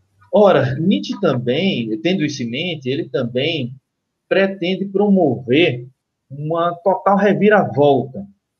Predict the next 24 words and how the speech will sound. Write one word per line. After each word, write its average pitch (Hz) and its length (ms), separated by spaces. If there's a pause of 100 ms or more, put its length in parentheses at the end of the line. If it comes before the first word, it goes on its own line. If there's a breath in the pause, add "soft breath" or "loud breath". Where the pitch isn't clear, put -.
(220)
nos 127 220
valores 123 520
morais 120 680
dessa 113 300
civilização 127 680
ocidental. 131 720 (600)
Ou 107 120
seja, 110 580
ele 107 240
pretende, 151 880 (460 soft breath)
é, 120 560
colocar 135 420
em 127 120
prática 165 840
o 131 180 (140)
que 147 500
ele 120 300
chama 131 360
de 170 100
projeto 165 680
de 180 180
transvaloração 196 760
dos 165 100
valores. 170 600